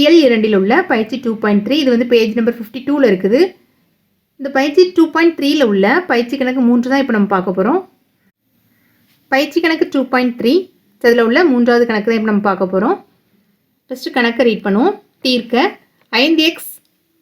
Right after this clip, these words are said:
சர்வசமம் நாலு, மட்டு ஆறு.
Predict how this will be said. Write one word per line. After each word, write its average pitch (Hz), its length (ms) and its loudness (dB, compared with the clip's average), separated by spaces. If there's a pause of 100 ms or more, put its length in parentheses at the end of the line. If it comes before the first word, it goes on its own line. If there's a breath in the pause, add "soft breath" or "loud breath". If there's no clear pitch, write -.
(120)
சர்வசமம் 247 560 -2 (120)
நாலு, 196 300 4 (840)
மட்டு 226 260 -4 (160)
ஆறு. 196 240 2